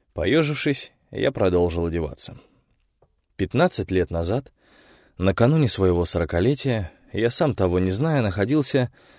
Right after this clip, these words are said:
в прединфарктном состоянии. Организм, оставленный мною без надлежащего присмотра,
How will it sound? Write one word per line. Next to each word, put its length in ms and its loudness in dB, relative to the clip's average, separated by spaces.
в 80 -20
прединфарктном 760 0
состоянии. 760 -4
Организм, 760 2
оставленный 720 2
мною 400 2
без 180 0
надлежащего 720 0
присмотра, 640 -4